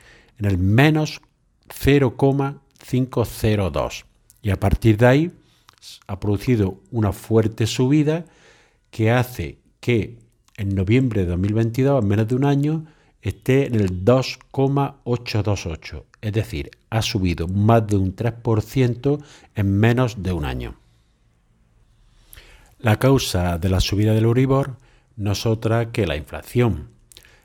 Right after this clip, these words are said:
La fuerte subida de la inflación que llevamos en todo este año dos mil veintidós hace que se utilice como moneda,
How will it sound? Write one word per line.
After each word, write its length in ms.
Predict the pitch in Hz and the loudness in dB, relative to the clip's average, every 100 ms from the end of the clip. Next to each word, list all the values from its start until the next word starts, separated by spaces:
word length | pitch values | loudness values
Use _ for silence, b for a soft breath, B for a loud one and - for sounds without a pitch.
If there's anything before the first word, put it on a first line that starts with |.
| b | b
La 140 | 98 90 | -12 -6
fuerte 380 | - 107 113 | 0 0 0
subida 360 | 107 117 113 110 | 0 2 2 2
de 100 | 110 | 2
la 80 | 110 | 2
inflación 760 | 104 - - 110 - 135 110 | -2 -8 -4 -4 -2 -2 -2
que 140 | - 90 | -4 -6
llevamos 420 | 87 95 98 90 | -2 0 0 -2
en 60 | 85 | -2
todo 180 | 101 | -2
este 220 | 98 - 107 | -2 0 -2
año 100 | 107 | 0
dos 120 | 117 | 0
mil 120 | 120 | 0
veintidós 540 | 123 120 135 135 143 143 b b b b b | -2 -2 -2 0 0 -4 b b b b b
hace 480 | 135 135 - 135 135 - | -2 -2 -2 -4 -4 -6
que 120 | 117 | -4
se 180 | - 131 | -2 -2
utilice 500 | 123 127 131 - 95 | 0 0 0 -2 -2
como 220 | 95 92 | 0 2
moneda, 380 | 98 113 120 | 2 2 2